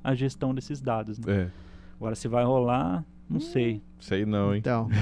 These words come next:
Speaker 3: o lobby <laughs> americano não é fraco
Speaker 1: É.
Speaker 3: não, né?
Speaker 2: É.
Speaker 3: Então
Speaker 2: Eles mandam no negócio,
Speaker 1: Sim.
Speaker 2: filho. <laughs> E o Facebook tem, sabe tudo, filho.
Speaker 1: Sim.
Speaker 2: YouTube, então, tá sabendo todo mundo que tá pesquisando, tá sabendo quem tá vindo por tag, quem tá vindo por link, eles sabem tudo, cara.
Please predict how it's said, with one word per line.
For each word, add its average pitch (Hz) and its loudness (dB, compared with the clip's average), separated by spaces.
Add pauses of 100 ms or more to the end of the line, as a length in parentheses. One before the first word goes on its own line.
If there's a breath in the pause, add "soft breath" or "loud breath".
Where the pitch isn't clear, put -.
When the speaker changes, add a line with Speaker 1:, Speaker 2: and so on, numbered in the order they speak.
(140)
Speaker 3:
o 127 8
lobby 135 10
<laughs> - -
americano 147 6
não 165 0
é 196 2
fraco 220 0
Speaker 1:
É. - 0
Speaker 3:
não, 165 2
né? 127 2
Speaker 2:
É. 98 2
Speaker 3:
Então 135 0 (280)
Speaker 2:
Eles 92 0
mandam 170 6
no 120 4
negócio, 101 0
Speaker 1:
Sim. 113 -8 (100)
Speaker 2:
filho. 123 2
<laughs> - -14
E 113 4
o 113 8
Facebook 104 -4
tem, 131 -4
sabe 127 -4
tudo, 120 -4
filho. 107 -14
Speaker 1:
Sim. - -10
Speaker 2:
YouTube, 135 2
então, 143 2 (440 loud breath)
tá 101 -6
sabendo 123 -6
todo 143 -8
mundo 151 -4
que - -12
tá 143 -4
pesquisando, 110 -2
tá - -14
sabendo 104 -8
quem 101 -8
tá 101 -4
vindo 98 -10
por 92 -8
tag, 101 -4
quem 101 -12
tá 98 -8
vindo 95 -6
por 90 -6
link, 87 -6
eles 90 -4
sabem 107 -2
tudo, 107 -8
cara. 85 -14